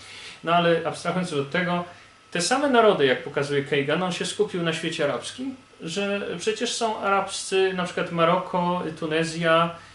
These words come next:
y, są bardziej, e, liberalne, natomiast, e, bardziej autorytarne są Arabia Saudyjska, Jemen i tak dalej. Czyli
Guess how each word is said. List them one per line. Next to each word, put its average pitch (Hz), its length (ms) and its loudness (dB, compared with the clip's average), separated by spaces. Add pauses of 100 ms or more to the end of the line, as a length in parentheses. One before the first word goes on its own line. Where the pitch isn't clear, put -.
(140)
y, 147 360 -6
są 170 240 -2
bardziej, 143 560 0
e, 123 1200 -4
liberalne, 156 600 2
natomiast, 196 760 -2
e, 185 160 -4
bardziej 180 340 2
autorytarne 170 560 -2
są 156 300 -2
Arabia 139 220 0
Saudyjska, 143 540 -4
Jemen 143 520 0
i 127 40 -8
tak 127 160 -12
dalej. - 240 -10
Czyli 156 340 -8